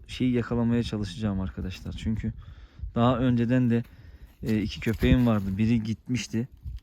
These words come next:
İstanbul'a dönecektim. Baron biliyorsunuz. E, eski Lady gittiği zaman İstanbul'a döneceğim çünkü. Ama Baron'la bir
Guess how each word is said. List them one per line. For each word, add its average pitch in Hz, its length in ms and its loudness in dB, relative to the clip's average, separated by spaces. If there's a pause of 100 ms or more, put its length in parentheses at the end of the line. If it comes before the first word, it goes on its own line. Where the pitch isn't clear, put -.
(120)
İstanbul'a 113 580 2
dönecektim. 101 580 0
Baron 104 340 0
biliyorsunuz. 104 540 -2 (800)
E, 104 280 2
eski 127 380 2
Lady 127 280 6
gittiği 117 420 2
zaman 123 340 4 (240)
İstanbul'a 120 560 4
döneceğim 110 460 4
çünkü. 113 280 -2
Ama 120 280 2
Baron'la 131 480 4
bir 131 140 4